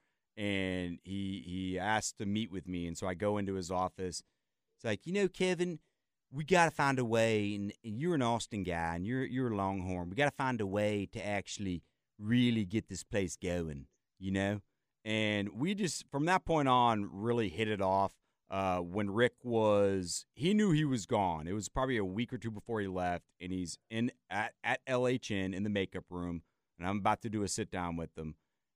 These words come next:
And it's just the makeup artist, uh, Veronica, shout out to her, love her, and Rick and I,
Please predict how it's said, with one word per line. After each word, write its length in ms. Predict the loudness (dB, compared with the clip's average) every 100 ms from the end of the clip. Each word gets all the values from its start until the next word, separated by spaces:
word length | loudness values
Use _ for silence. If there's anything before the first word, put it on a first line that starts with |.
| _ _ _ _ -6
And 240 | -4 -2
it's 140 | -2
just 240 | -4 -6 -10 _ _ _ -20 _ -4
the 60 |
makeup 420 | 2 2 4 4
artist, 560 | 6 6 4 2 -4 -12 _ _ _
uh, 200 | -2 -2
Veronica, 560 | 2 2 4 2 0 -4
shout 260 | 0 2 4
out 140 | 2
to 100 | 0
her, 240 | 0 0
love 280 | 2 0 0
her, 240 | -2 -2 -4 _ _ _ _
and 260 | 0 2 6
Rick 220 | 4 4
and 100 | 0
I, 380 | 2 2 0